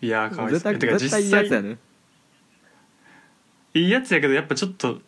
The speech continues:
Speaker 2: 一緒におったらうざいみたいなタイプなんかな。
Speaker 1: いやー、いやー、どうなん？
Speaker 2: なんか、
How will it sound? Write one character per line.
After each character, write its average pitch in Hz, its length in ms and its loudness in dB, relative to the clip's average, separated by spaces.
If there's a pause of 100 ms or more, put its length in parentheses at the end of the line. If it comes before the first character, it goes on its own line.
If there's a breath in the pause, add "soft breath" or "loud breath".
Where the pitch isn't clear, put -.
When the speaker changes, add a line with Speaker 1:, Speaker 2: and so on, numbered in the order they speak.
Speaker 2:
一 143 80 -2
緒 160 140 0
に 170 60 2
お 214 80 2
っ - 20 -8
た 147 100 2
ら 135 60 2
う 143 60 2
ざ 147 160 2
い 123 40 0
み 120 80 -2
た 117 80 0
い 110 40 0
な 110 60 -2
タ 143 120 2
イ 160 80 0
プ 107 100 -8
な 101 80 -4
ん 101 60 -4
か 104 120 -6
な。 104 280 -6 (760)
Speaker 1:
い 131 60 -10
や 127 580 -2 (220)
ー、 76 40 -20
い 80 40 -14
や 147 320 -4
ー、 135 180 -12
ど 147 140 -8
う 156 40 2
な 147 120 4
ん？ - 20 0
Speaker 2:
な 135 40 0
ん - 40 -4
か、 117 220 -2